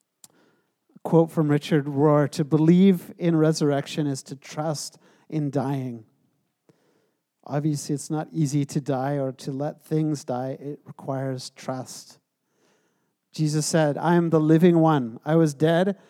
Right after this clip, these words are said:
and now look, I'm alive forever and ever, and I hold the keys of death and Hades."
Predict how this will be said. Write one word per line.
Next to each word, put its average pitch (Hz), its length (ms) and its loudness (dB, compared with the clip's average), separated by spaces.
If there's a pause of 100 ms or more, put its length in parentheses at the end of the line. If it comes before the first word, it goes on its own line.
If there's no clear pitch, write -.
(120)
and 156 120 -4
now 160 140 4
look, 170 580 2 (180)
I'm 170 180 0
alive 170 480 4
forever 180 460 -2
and 185 100 2
ever, 170 380 2 (320)
and 139 100 -6
I 143 60 -4
hold 160 340 2
the 160 60 0
keys 156 640 -2 (200)
of 139 200 -8
death 156 320 -2
and 139 200 -12
Hades." 127 680 -8